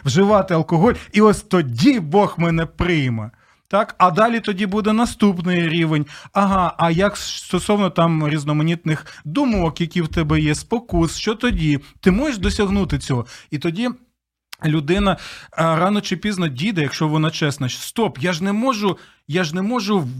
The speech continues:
виконати усі ці вимоги, не можу від всього цього відмовитися, то що, тоді Бог мене не прийме?" Бог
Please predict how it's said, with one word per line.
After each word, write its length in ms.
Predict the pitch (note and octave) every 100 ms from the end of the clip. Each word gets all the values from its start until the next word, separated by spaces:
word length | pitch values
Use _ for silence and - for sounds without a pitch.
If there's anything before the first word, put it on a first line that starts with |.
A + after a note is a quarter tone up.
| A2+ G#2+
виконати 540 | D3 B3 G#3 G3 G3 F#3
усі 400 | E3 E3 - G3+
ці 240 | - G3
вимоги, 440 | D3+ D#3+ G#3+ G3
не 100 | E3+
можу 280 | F3 A3 F#3
від 120 | E3+
всього 260 | D3 G#3+ G#3+
цього 380 | F#3+ G#3 F#3+ - - - - _
відмовитися, 800 | E3 C#3+ F3+ D3+ C4 A#3 F#3 -
то 140 | D3 F3+
що, 200 | - G#3
тоді 280 | F3+ C#3+ F3
Бог 220 | F#3+ -
мене 180 | G3+ G3
не 100 | G3
прийме?" 420 | - C#4 B3+ C#3+
Бог 280 | A#2 F3+